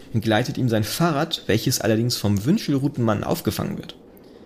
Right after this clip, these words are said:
bevor es den Boden berührt. Ja, und auf einmal verhält sich Tarzan gegenüber dem Wünschelroutenmann unverschämt.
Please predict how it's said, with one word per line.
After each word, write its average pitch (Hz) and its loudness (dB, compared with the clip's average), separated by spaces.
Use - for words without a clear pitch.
bevor 98 0
es - 0
den 95 0
Boden 92 0
berührt. - -8
Ja, 254 2
und 117 0
auf 110 0
einmal 120 2
verhält 117 0
sich 139 0
Tarzan 107 2
gegenüber 107 2
dem 101 2
Wünschelroutenmann 98 0
unverschämt. - -2